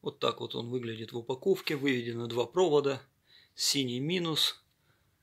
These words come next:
Вот этот вот желтый с красным плюс. Вот так вот. Плата Б М С. Балансировочные провода выведены. Такой аккумулятор получился.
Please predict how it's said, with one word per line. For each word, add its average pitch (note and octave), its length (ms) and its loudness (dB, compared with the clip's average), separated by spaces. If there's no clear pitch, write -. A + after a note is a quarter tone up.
Вот B2 180 -14
этот B2 280 -10
вот B2+ 180 -8
желтый B2 400 -6
с - 80 -8
красным C3+ 480 -6
плюс. A#2+ 440 -8
Вот C3 200 -18
так A#2 300 -12
вот. A#2+ 160 -16
Плата C3 320 -6
Б A#2+ 100 -10
М C#3 340 -8
С. - 200 -10
Балансировочные B2 1000 -8
провода B2+ 460 -6
выведены. D3 580 -6
Такой C3+ 300 0
аккумулятор A2+ 640 -10
получился. - 720 -12